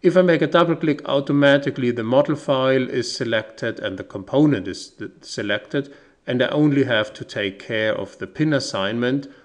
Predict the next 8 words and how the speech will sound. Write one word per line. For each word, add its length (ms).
which 260
for 160
bipolar 520
transistors 680
is 220
mostly 480
done 400
automatically. 840